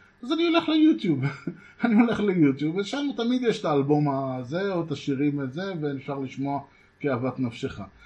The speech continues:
העניין הוא שמי לא מרוויח מהסיפור הזה? קנדריק למר לא מר-, או החברת תקליטים שלו לא מרוויחה מזה, כי הם לא רואים ממני שקל.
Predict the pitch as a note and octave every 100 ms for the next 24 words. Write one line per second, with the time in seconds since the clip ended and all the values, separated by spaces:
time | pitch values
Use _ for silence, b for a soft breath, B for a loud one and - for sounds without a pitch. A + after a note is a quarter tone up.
0 | B B - A#2+ D3+ G#3 G#3+ E3+ F3 G3+
1 | G#3+ F#3 D#3 C#3+ D3 - B2+ A2+ C3 A2+
2 | G#2 A2 A#2+ D#3 G3 G#3 G#3+ A#3 C4+ C4
3 | F#3+ D#3 C3 C3 G#2+ G2+ G#2+ G2+ A#2 D3+
4 | G3+ G#3 C4 G#3 D3+ C#3+ C#3+ B2 C3 C#3
5 | C#3+ C#3 D3 E3+ E3+ F#3 G3 G3+ G3 F#3
6 | E3 D#3 D#3+ D#3 -